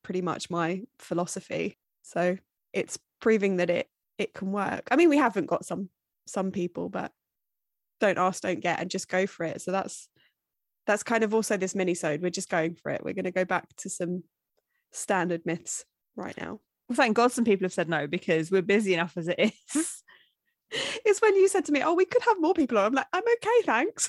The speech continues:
Speaker 1: <laughs> "I'm okay, thanks." I want to, also, I want to do a good job for the people that we've got on.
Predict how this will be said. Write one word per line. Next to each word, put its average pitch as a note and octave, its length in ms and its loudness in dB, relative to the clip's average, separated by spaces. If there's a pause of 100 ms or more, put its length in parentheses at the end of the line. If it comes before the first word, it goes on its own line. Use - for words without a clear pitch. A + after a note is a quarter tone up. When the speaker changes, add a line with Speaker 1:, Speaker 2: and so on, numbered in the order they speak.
(120)
Speaker 1:
<laughs> - 1200 2 (300)
"I'm A4 240 0
okay, A4 180 0
thanks." C4 300 0
I C#4 80 6
want D#4+ 220 0
to, D#4 200 -2 (380)
also, F4 240 4
I C4 100 6
want B3 220 0
to B3 80 -6
do A3+ 160 0
a A3 40 -2
good G#3 240 0
job G3 300 0 (420)
for - 160 -14
the - 80 -14
people F#3+ 300 -6
that F3+ 100 -2
we've F3 140 -2
got - 160 2
on. E3+ 300 -2